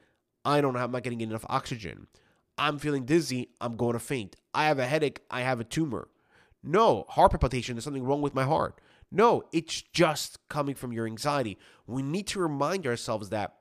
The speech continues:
"Hey, I'm feeling this symptom right now. It's coming from our anxiety." And I know a lot of people go to the doctors for it. I know that. I remember I spoke to somebody one time from Florida,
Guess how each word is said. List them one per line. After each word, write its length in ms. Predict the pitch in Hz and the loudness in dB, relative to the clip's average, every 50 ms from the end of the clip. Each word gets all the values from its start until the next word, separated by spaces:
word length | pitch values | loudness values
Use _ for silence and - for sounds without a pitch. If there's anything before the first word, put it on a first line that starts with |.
| _ _ _ | _ _ _
"Hey, 300 | 180 202 180 113 - - _ | 0 0 0 0 -2 -6 _
I'm 80 | 101 95 | -12 -8
feeling 280 | - 139 165 180 190 | 0 2 4 4 4
this 120 | 190 190 - | 2 2 0
symptom 280 | 202 196 190 202 196 | 0 0 0 0 2
right 140 | 196 196 196 | 2 2 4
now. 280 | 196 202 208 202 202 - _ _ _ _ | 4 2 0 0 -2 -8 _ _ _ _
It's 140 | - - - | -16 -12 -6
coming 220 | - 131 135 131 | -4 -2 -2 -2
from 160 | 123 131 123 120 | -4 -4 -2 -2
our 120 | 117 113 | -2 -2
anxiety." 500 | 107 104 95 - 104 98 95 82 80 - - - - _ - | -4 -6 -6 -4 -4 -4 -4 -6 -10 -14 -18 -20 -20 _ 0
And 140 | - 170 196 | 4 6 8
I 40 | |
know 100 | 220 254 | 10 10
a 20 | 269 | 12
lot 140 | 277 262 240 | 12 10 8
of 60 | 214 | 8
people 180 | 226 202 180 | 4 2 6
go 80 | 170 175 | 6 6
to 60 | 160 | 6
the 60 | 131 | 6
doctors 400 | 117 135 143 165 - - 120 - | 4 2 2 2 2 0 -4 -4
for 220 | - - 98 95 67 | -4 -4 -4 -6 -6
it. 140 | - - _ _ _ _ _ _ _ - | -6 -10 _ _ _ _ _ _ _ -2
I 100 | 135 143 | 0 2
know 200 | 143 147 156 170 | 8 8 8 8
that. 160 | 151 131 117 | 8 6 4
I 40 | 120 | 4
remember 220 | 131 160 170 170 160 | 4 6 6 8 8
I 140 | 151 139 | 8 6
spoke 320 | 135 - - - 156 165 - | 4 2 2 2 2 2 2
to 100 | 147 135 | -2 -4
somebody 440 | - 151 135 120 117 113 113 110 101 - - - _ _ | -4 -2 0 0 0 0 -2 -4 -6 -10 -18 -20 _ _
one 160 | - 127 131 | -4 -4 -2
time 180 | - 139 131 113 | -2 -2 -4 -4
from 160 | 107 117 110 | -6 -10 -10
Florida, 560 | - - 160 180 180 127 117 110 101 92 | -8 -4 2 6 6 6 6 6 4 2